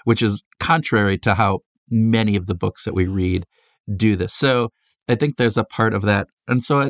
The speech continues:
after a certain amount of time, you can start to go, "What are the places I can,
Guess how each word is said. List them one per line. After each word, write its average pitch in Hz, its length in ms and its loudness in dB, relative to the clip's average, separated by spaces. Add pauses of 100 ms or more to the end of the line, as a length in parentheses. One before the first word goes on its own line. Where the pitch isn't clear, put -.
after 156 340 0
a 113 60 0
certain 110 360 -2
amount 104 300 2
of 101 60 -6
time, 107 380 -2
you 117 180 -2
can 123 520 -2
start - 400 -4
to 107 160 -2
go, 101 380 0 (420)
"What 120 260 -2
are 135 100 0
the 127 100 -4
places 107 360 0
I 101 120 2
can, 95 360 -2